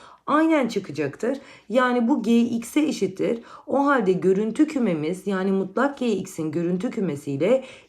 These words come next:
G X'in görüntü kümesi birbiriyle aynıdır. Ki burada da yine minimum değerin üç olduğunu,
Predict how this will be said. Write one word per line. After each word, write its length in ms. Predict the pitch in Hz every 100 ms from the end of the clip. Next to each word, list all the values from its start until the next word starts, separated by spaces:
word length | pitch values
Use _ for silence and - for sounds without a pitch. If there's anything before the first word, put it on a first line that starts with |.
| -
G 140 | 208
X'in 540 | 226 226 226 - 302 247
görüntü 360 | 226 226 254
kümesi 440 | 262 247 214 220 190
birbiriyle 500 | 202 190 226 226 214
aynıdır. 580 | 233 247 220 156 185 - - - -
Ki 240 | 247 214
burada 300 | 285 240 190
da 40 |
yine 400 | 185 156 151 180
minimum 580 | 254 269 269 254 233 214
değerin 380 | 208 214 208 233
üç 260 | - 247 240
olduğunu, 640 | 190 151 143 143 196